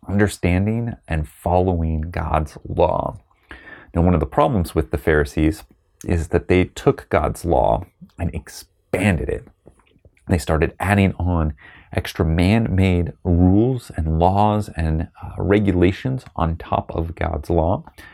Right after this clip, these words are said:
And they ended up spending more time focusing on these rules that they added on top of God's law than they actually did on following God's law, um, reading and understanding and comprehending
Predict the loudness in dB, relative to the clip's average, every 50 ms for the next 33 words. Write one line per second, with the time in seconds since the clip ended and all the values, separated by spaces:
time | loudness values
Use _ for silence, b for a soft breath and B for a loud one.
0 | B B B B B B B 0 2 4 4 4 2 0 0 2 4 4 4 4
1 | 4 4 4 6 6 4 2 0 -2 0 2 4 4 4 4 4 4 4 2 2
2 | 0 -4 -2 0 0 0 0 0 -4 -6 -4 -2 -2 0 0 -2 -6 -2 -2 -2
3 | -2 -2 -2 -4 -6 -4 -4 -2 -2 -2 -4 -4 -6 -4 -2 0 0 0 0 -2
4 | -4 -6 -14 -16 -16 -14 -12 -12 -6 -2 2 4 8 8 8 8 6 2 0 0
5 | -2 -2 -2 -2 -2 -2 -2 2 2 2 0 0 -2 -4 -4 -6 -4 -4 -4 -4
6 | 0 0 -2 0 2 0 0 0 -2 -6 -6 -4 -4 -4 -4 -4 -6 -10 B B
7 | B B B B B 0 2 4 4 4 2 0 -2 -2 0 0 2 4 4 4
8 | 4 4 2 0 0 0 0 -2 -4 -8 -12 -6 0 2 2 2 2 0 -2 -2
9 | -2 -4 -4 -4 -4 -2 -4 -4 -4 -2 0 0 2 2 0 0 -2 -4 -8 -14
10 | -12 -10 -6 -4 -4 -4 -6 -8 _ -6 -4 -2 0 2 4 4 4 4 2 2
11 | 2 0 -2 -2 -4 -4 -2 -2 -2 -2 -4 -4 -2 -2 0 0 0 0 0 -2
12 | -2 -4 -4 -6 -6 -6 -6 -6 -4 -2 0 0 0 0 -2 -4 -6